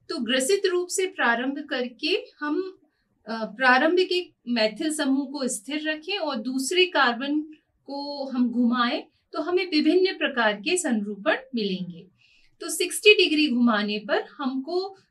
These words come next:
कुछ इस तरीके के, अ, ग्राफ आप देख रहे हैं जहां विभिन्न प्रकार के,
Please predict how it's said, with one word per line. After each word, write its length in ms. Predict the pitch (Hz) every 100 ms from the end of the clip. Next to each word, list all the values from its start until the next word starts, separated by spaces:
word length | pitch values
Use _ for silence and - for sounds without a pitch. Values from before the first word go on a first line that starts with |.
| _
कुछ 200 | 370 370
इस 320 | - 311 -
तरीके 420 | 359 294 262 269
के, 420 | 262 269 262 - - -
अ, 260 | 202 196
ग्राफ 440 | 196 202 214 220 233
आप 260 | 240 202 202
देख 320 | 196 214 220
रहे 100 | 240
हैं 360 | 247 240 339 403
जहां 340 | 302 262 302
विभिन्न 500 | 254 233 262 359 359
प्रकार 500 | 285 254 226 208 202
के, 80 | -